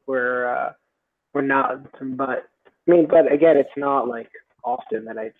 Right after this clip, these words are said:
fucking really drink this shit anymore. I will tell you, um,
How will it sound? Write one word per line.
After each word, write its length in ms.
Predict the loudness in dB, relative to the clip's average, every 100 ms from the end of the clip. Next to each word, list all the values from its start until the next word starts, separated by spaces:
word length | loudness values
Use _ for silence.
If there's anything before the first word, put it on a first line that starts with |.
| -12
fucking 400 | -12 -12 -14 -8
really 280 | -6 -6
drink 280 | -8 -10 -10
this 120 | -12 -10
shit 100 | -10
anymore. 380 | -10 -8 -8 -10 -14 -20 -14 2
I 20 |
will 80 | 2
tell 200 | 4 4
you, 280 | 4 4 0 -8 _ _ -6
um, 800 | -2 -2 -2 -6 -8 -12 -14 -18